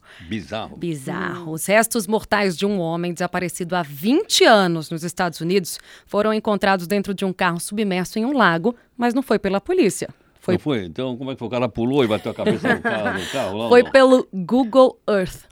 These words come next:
Speaker 3: Eu vi essa
Speaker 2: Você
Speaker 3: foto.
Speaker 2: viu essa história?
Speaker 3: Eu vi essa foto.
Speaker 2: Sabe o que que aconteceu? Ele tava lá,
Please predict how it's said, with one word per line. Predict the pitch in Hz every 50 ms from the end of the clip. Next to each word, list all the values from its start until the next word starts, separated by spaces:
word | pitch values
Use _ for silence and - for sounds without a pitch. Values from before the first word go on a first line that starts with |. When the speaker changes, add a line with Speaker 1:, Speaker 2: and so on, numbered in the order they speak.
| _ _ _ - - - - 254 269 262 254 185 - - -
Speaker 3:
Eu | - 262 277 302 254
vi | 226 220 285 311 339 370
essa | 349 311 311 - 349 294
Speaker 2:
Você | 302 220
Speaker 3:
foto. | -
Speaker 2:
viu | 202 247 269
essa | 269 254 277 277 277 277 285
história? | 277 277 277 277 269 277 277 269 247 220
Speaker 3:
Eu | 262 247 240 240 233 233
vi | 226 240
essa | 254 262 262 269 262 262
foto. | 220 - - 233 240 240 247 254 269 277
Speaker 2:
Sabe | 247 226 233 240
o |
que | - 269
que | - 254
aconteceu? | 233 220 - 226 208 320 330 320 302 - - - 247 262 254 233 220 -
Ele | - 226 226 220
tava | - - 220 208 196 220 220
lá, | 220 226 226